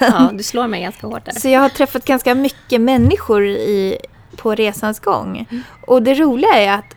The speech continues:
Speaker 2: nästan ingen har en spikrak resa mot sitt mål.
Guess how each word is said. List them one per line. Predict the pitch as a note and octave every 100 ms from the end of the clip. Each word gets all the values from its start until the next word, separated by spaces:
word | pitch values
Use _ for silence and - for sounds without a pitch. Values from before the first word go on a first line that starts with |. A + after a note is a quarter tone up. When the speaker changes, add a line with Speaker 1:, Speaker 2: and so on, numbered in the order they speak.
| -
Speaker 2:
nästan | A#3+ B3+ - A3+
ingen | - D4 C4 F4+ A#3+
har | G3+ F#3+
en | G3
spikrak | G3+ - C#4+ G#3+ - D#4+ F#4+ - -
resa | G3+ A3+ G#3+ F#3+ - D4+
mot | G#3+ G3
sitt | - G#3
mål. | F4 A4+ E2 F#2